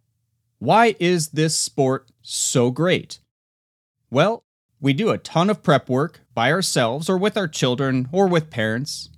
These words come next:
We get up fairly early and watch the sunrise while we're on the way to the range and hopefully with a hot cup of coffee. We unload all of our gear, we get everything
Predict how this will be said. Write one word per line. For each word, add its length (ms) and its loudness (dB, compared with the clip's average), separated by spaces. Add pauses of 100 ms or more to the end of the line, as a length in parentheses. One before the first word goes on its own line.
(140)
We 120 4
get 140 2
up 120 0
fairly 480 0
early 480 2
and 160 0
watch 240 2
the 120 -4
sunrise 640 0
while 140 2
we're 220 -2
on 240 2
the 80 4
way 260 2
to 140 -8
the 100 -4
range 380 -4
and 100 -4
hopefully 340 0
with 140 -6
a 80 -4
hot 260 -4
cup 200 -8
of 100 -12
coffee. 460 -6 (640)
We 160 4
unload 340 2
all 180 4
of 80 0
our 140 2
gear, 380 0
we 140 -4
get 220 -2 (200)
everything 460 0